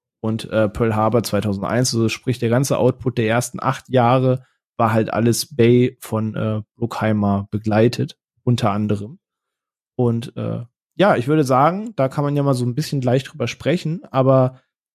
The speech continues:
wir reden gerade schon so ein bisschen, ne, was macht Michael Bay aus, wo kommt er her? Inzwischen weiß jeder, wenn du Michael Bay sagst,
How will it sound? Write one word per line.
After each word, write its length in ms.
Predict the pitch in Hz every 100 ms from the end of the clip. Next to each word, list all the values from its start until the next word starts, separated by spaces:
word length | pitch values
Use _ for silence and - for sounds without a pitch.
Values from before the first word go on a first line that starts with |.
| _
wir 140 | - 135
reden 220 | 151 214
gerade 260 | - 175 165
schon 200 | 170 165
so 60 |
ein 80 | 147
bisschen, 520 | 147 - 147 143 139 _
ne, 300 | 156 170 160
was 240 | 147 143
macht 180 | 139 131
Michael 280 | 135 135 135
Bay 200 | 120 117
aus, 300 | 90 151 -
wo 60 | 123
kommt 260 | - 131
er 80 | 120
her? 360 | 120 135 151 160 _ _ _ _
Inzwischen 440 | - 127 180 202 190
weiß 260 | 151 143
jeder, 320 | 135 151 165 135
wenn 120 | 135
du 200 | 131 123
Michael 320 | 120 131 127
Bay 260 | 117 135 151
sagst, 480 | 147 147 147 -